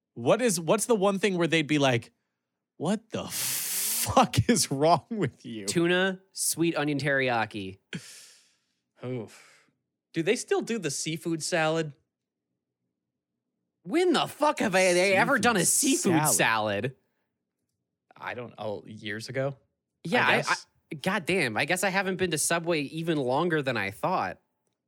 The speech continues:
Speaker 1: Uh, hold on, hold on. Actually, that did just give me an idea.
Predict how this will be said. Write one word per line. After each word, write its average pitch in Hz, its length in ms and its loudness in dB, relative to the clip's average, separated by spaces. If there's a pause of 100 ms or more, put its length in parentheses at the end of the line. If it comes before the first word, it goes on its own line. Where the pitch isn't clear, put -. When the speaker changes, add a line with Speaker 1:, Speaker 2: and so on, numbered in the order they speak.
(140)
Speaker 1:
Uh, 127 180 0
hold 151 200 0
on, 101 200 -2
hold 117 200 -4
on. 107 200 -2
Actually, 127 340 -2
that 127 200 0
did 139 180 0
just 117 180 -2
give 107 160 -2
me 104 120 -2
an 98 80 -2
idea. 90 540 -6